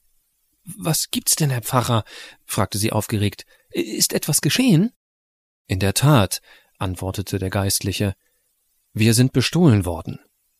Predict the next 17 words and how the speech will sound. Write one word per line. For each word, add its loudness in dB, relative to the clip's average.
Man 0
ist 0
in 0
die 2
Kirche -2
eingebrochen 2
und 2
hat 0
die 2
Madonnenstatue 0
geraubt." -10
"Was?" -4
Die -4
erschrockene -4
Frau -2
bekreuzigte -2
sich. -20